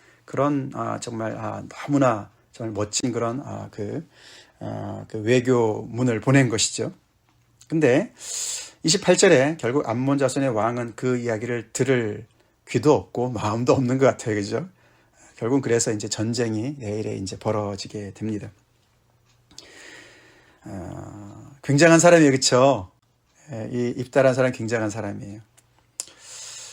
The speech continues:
아, 기생, 기생 어머니 출신의 아들인데, 어, 정말 어떻게 보면은 그, 아, 그러니까 독당에, 독당에 정말 이렇게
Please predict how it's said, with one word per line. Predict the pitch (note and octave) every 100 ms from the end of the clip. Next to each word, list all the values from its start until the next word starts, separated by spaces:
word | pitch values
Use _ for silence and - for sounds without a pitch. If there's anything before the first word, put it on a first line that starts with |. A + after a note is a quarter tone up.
| -
아, | - G#2
기생, | - D3+ D#3+ D3 C3+ B2+ A#2 - _ _ _ _ _ _ _
기생 | - C3 C3+ D3 C#3 C3+ C3 C3 C3 B2+ B2+ C3 B2+ -
어머니 | A#2 B2 C3 C3 C3 B2+
출신의 | - C#3+ C#3+ B2 A2+ B2
아들인데, | G#2+ A2 A#2+ A#2 G#2+ G2+ A#2+ G3 - _ - - - - - - _ _
어, | A2 A2
정말 | G#2+ A#2+ A#2+ A2+ G#2+
어떻게 | - B2+
보면은 | A#2 A2+ A#2 G#2+ G2+ - _ _ _ _ _ _
그, | - A2+ A2 G#2+
아, | G#2+ G#2+ G#2+ G#2 G#2+ G#2+ - _ _ _ _ _ _ _ _ _ - -
그러니까 | A2 G#2+
독당에, | - B2 - C#3+ B2+ A#2+ B2+ F#2 F#2
독당에 | - A#2 - C3+ B2+ A#2+ A2
정말 | A#2 A#2+
이렇게 | A#2 - A#2+